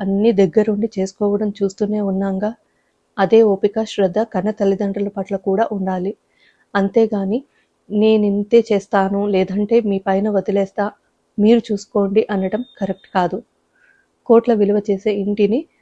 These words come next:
తన పేరిట రాయించుకునే సమయంలో మీ తమ్ముడికి అక్కా చెల్లెలు గుర్తుకు రాలేదు, కానీ బాధ్యత విషయానికి వస్తే మాత్రం వెంటనే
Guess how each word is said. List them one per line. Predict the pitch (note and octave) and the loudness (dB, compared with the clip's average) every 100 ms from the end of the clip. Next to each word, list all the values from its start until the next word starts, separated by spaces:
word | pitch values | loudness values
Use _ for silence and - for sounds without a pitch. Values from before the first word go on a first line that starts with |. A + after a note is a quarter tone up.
| _ - | _ -2
తన | G#3 | 0
పేరిట | G#3 G3+ G3+ A3+ G#3+ | 2 2 2 -2 -2
రాయించుకునే | G3 F#3 G3 G#3 G#3+ - G3 F#3+ | -2 -2 -2 -2 -4 -2 0 0
సమయంలో | G3 F3+ F#3+ G3+ F#3 G3+ C#4 _ - | -2 -2 0 0 0 0 -2 _ -4
మీ | G3+ | -2
తమ్ముడికి | G3+ G3 G3+ A3 G#3 - - | 0 0 2 2 2 -2 -4
అక్కా | - G#3+ | -2 -2
చెల్లెలు | G#3 F#3+ F#3+ F#3+ | -2 -2 -2 0
గుర్తుకు | A3 F#3 - G3+ G3 | 0 -2 -4 -4 -2
రాలేదు, | F3+ F3+ F#3+ F#3+ | -2 0 0 0
కానీ | F#3+ F3+ G3 F4 _ _ _ _ _ _ _ - | -2 -2 -2 -4 _ _ _ _ _ _ _ -2
బాధ్యత | F3 F#3+ G3 B3 B3 | 2 2 2 0 0
విషయానికి | G#3 G3+ G3+ G3+ G3+ | -2 -2 -2 -2 -4
వస్తే | F#3+ - G3+ | -6 -4 -2
మాత్రం | F#3+ F#3+ F#3 G#3+ C4+ _ _ _ _ | -2 -4 -4 -4 -6 _ _ _ _
వెంటనే | F3+ G3+ G#3 G#3 G#3 A3+ | 0 2 2 0 2 2